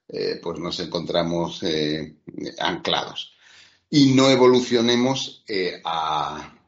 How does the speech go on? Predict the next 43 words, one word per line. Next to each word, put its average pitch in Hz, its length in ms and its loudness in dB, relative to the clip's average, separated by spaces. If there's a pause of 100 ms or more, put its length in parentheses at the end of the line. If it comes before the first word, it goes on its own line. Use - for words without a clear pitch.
(600)
a 90 200 -4
un 104 220 0
lenguaje 107 560 2
que 92 260 -4
hable 110 260 0
de 110 140 -2
capacidad 98 560 -2
de 92 120 -4
red, 113 260 0
de 107 80 0
incremento 95 500 -4
de 104 60 0
la 98 140 0
capacidad, 98 600 0
de 107 100 -2
incremento 90 540 -2
del, 85 360 -2 (420)
del 90 160 -4
tráfico 113 540 -2
y, 80 60 -10
por 98 160 -4
supuesto, 92 420 -4
de 92 60 2
la 87 120 -2
calidad 87 320 0
y 95 60 2
las 92 140 -2
prestaciones. 80 680 -8 (420)
Mientras 110 440 4
no 113 100 2
demos 120 320 0
ese 117 180 -6
salto, 117 600 -2 (340)
eh, - 220 -10
seguiremos, 117 1080 0
eh, 85 120 -10
teniendo 104 580 -2
una 104 300 2
visión, 104 880 0
eh, 95 200 -6
limitada 95 760 -2
del 76 240 -14
potencial, 95 880 -4